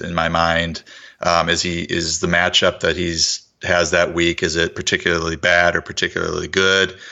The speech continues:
Are they susceptible to, uh, uh, allowing, uh, receiving yards by running backs? Uh,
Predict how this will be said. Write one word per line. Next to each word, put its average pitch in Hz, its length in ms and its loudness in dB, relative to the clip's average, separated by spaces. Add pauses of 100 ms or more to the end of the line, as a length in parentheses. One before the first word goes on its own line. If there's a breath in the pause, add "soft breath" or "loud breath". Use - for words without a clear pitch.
(220 loud breath)
Are 85 80 0
they 82 140 0
susceptible 85 600 -2
to, 82 380 -4
uh, 80 320 -2 (380 loud breath)
uh, 76 160 4
allowing, 87 580 4
uh, 80 360 -2 (280)
receiving 92 840 0 (180)
yards 90 400 2
by 90 120 2
running 87 260 0
backs? 85 560 0
Uh, 82 380 -2